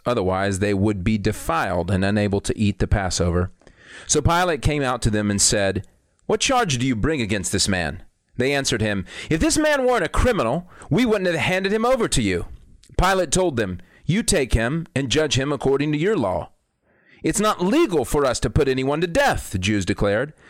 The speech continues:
They said this so that Jesus' words might be fulfilled, indicating what kind of death he was going to die.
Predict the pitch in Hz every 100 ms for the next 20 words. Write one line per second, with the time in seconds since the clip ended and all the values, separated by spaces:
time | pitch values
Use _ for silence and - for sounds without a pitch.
0 | - - 180 220 - 247 165 120 143 -
1 | 135 120 110 160 165 175 - 113 127 135
2 | 113 117 117 120 110 120 - 113 - 180
3 | 117 104 107 135 131 135 - 117 117 107
4 | 107 - - 113 117 117 98 98 95 -
5 | 98 92 87 92 90 92 90 87 76 92